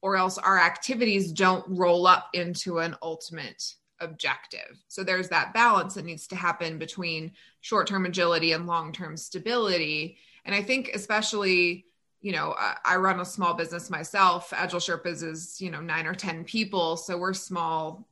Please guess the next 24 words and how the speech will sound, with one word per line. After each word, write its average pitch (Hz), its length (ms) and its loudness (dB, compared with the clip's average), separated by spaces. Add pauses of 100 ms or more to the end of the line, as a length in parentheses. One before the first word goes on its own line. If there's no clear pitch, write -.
(100)
shop - 380 0
here 160 220 -8
too. 175 540 4
And 160 400 -2
there's 185 260 0
this 180 360 -6 (960)
drive 196 540 6
sometimes 185 500 0
to - 100 -6
always 214 240 6
be 196 100 0
doing 190 500 4
the 185 80 2
next - 400 -2
thing, 170 360 -4
the 170 60 -10
next - 280 -6
shiny 180 600 -2 (100)
object, 170 480 0
or 185 60 -6
solve 185 320 -2
the 180 40 -6
next 165 240 -6
problem. 175 640 0